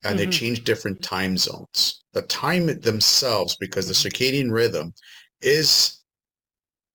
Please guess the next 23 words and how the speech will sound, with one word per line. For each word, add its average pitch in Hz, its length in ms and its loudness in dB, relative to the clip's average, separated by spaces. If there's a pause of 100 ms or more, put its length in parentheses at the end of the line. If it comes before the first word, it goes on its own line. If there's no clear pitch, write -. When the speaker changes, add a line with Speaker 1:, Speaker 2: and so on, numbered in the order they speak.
(120)
Speaker 1:
based 123 320 2
off 110 260 -4
of 101 340 -2 (180)
the 104 80 -4
sun, - 440 -2 (240)
Speaker 2:
Mm-hmm. 190 180 -6 (200)
Speaker 1:
right? 85 260 -6 (520)
So 117 220 2
how 139 240 2
would 156 220 2
you 147 100 2
help 120 240 0
somebody 110 440 2
who 101 300 -4
does 104 260 0
a 107 60 2
lot 101 160 0
of 92 80 -4
travel 104 360 -2
for 90 240 -4
work 113 500 0
or 92 260 -2
just, - 280 -6